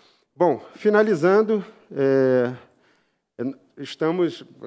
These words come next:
continuamos o, nos levantamentos aí, sempre focados em quem fomenta, em quem, é, distribui o dinheiro, incentiva esse tipo de, esse tipo de crime, que é o receptador.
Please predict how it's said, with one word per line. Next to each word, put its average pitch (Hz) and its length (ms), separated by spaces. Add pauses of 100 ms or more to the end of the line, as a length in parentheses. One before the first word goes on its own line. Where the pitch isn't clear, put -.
(360)
continuamos 143 800
o, 147 260
nos 127 240
levantamentos 117 920
aí, 113 180
sempre 165 340
focados 120 800
em 120 140
quem 127 180
fomenta, 143 680 (320)
em 117 120
quem, 127 580
é, 117 300
distribui 120 840 (500)
o 117 120
dinheiro, 127 540
incentiva 180 960 (140)
esse 123 320
tipo 123 360
de, 117 640
esse 131 220
tipo - 240
de 135 100
crime, 196 360
que - 160
é 127 40
o 135 80
receptador. 156 840